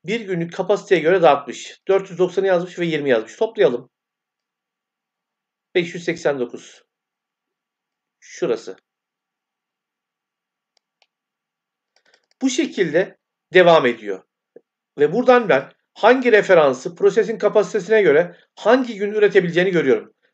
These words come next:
Buraya cumartesi, pazar ve resmi ve dini bayramlar hesaplanmamış haliyle. Şu kırmızı ve yeşilin az sonra ne olduğunu açıklayacağım size. Şu sütunu da açıklayayım. Yeterlilik tarihi dediyse aslında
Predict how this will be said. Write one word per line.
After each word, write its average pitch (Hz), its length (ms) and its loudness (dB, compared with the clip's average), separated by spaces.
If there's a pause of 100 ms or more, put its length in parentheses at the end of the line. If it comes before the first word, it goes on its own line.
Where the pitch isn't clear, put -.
(140)
Buraya 214 500 4 (560)
cumartesi, 208 520 -4
pazar 180 380 2
ve 170 280 2 (260)
resmi 196 420 0
ve 170 120 0
dini 196 220 0
bayramlar 160 540 2 (280)
hesaplanmamış 185 800 0
haliyle. 113 480 0 (2250)
Şu - 240 -10
kırmızı 220 440 -2
ve 208 80 4
yeşilin 196 420 -2
az 208 220 -4
sonra 170 180 4
ne 208 120 2
olduğunu 170 480 0 (180)
açıklayacağım 143 560 -6
size. - 280 -12 (3500)
Şu - 220 -8
sütunu 254 360 -4
da 214 60 4
açıklayayım. 196 400 -6
Yeterlilik 220 400 0
tarihi 196 380 4
dediyse 170 540 -2
aslında 170 500 -4